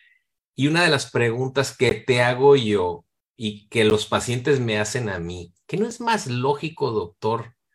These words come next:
que ya está comprobado que también la cirugía bariátrica, o sea, lo que hago yo, revierte todas estas enfermedades de las que estamos hablando y también tiene un factor sobre cardíaco y etcétera,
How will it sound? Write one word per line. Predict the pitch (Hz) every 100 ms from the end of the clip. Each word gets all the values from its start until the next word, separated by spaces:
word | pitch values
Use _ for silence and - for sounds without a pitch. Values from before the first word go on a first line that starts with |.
| _ _ _
que | - 98
ya | 110
está | - 165 -
comprobado | 139 117 - 113 110 117 123 117 107
que | 104
también | 104 107 135
la | 139
cirugía | - 107 95 90 127 131
bariátrica, | 117 95 95 110 - 104 92 - 80 - _ _ _ _ _
o | -
sea, | 82
lo | 85
que | - 104
hago | 113 123
yo, | 113 113 92 - _ _ _ _ _ _ _ -
revierte | 117 135 147 156 156 170
todas | 170 185 180
estas | 175 185
enfermedades | 170 131 123 123 143
de | 143
las | 113
que |
estamos | - 135 147 139
hablando | 113 117 135
y | 139
también | 123 117 123
tiene | 135 143
un |
factor | 143 139 - 120
sobre | 127 131 123
cardíaco | - 110 113 120 120 120
y | 110
etcétera, | 104 123 - 135 156